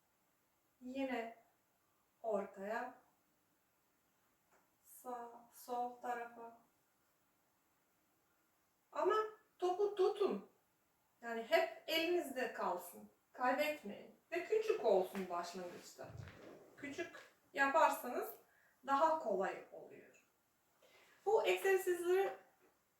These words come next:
sonunda biraz böyle ellerimiz bu noktada, dantian noktasında tutuyoruz.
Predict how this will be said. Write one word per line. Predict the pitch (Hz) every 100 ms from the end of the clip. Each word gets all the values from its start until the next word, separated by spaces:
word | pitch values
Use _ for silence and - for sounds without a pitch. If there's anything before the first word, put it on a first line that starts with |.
| _ -
sonunda | - 311 277 247 262 440 - - - _
biraz | 370 381 370 370
böyle | 339 339
ellerimiz | 311 320 302 294 269 269 381 - - _ _ _ _ _ _ _ _ _ _ _ _ -
bu | 311 302 -
noktada, | 269 262 - 233 285 277
dantian | 262 262 269 262 240 233 -
noktasında | 220 208 - 208 208 202 226 233 - - _
tutuyoruz. | 247 - 196 175 185